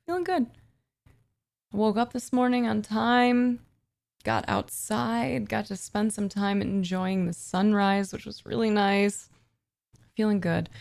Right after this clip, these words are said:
And this weekend was really nice. Thank you again, everyone who supports the Patreon, and thank you again to everyone who showed up for our mindful video chat on Saturday.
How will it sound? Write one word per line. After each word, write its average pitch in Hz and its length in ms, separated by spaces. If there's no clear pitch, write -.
And 226 100
this 233 160
weekend 269 340
was 247 140
really 233 180
nice. 214 360
Thank 233 340
you 240 180
again, 214 680
everyone 226 420
who 220 60
supports 214 480
the 196 100
Patreon, 233 800
and 190 160
thank 185 280
you 185 140
again 165 560
to - 140
everyone 190 320
who 180 100
showed 180 380
up 175 260
for 170 500
our 165 520
mindful 190 580
video 175 380
chat 170 480
on 165 220
Saturday. 165 880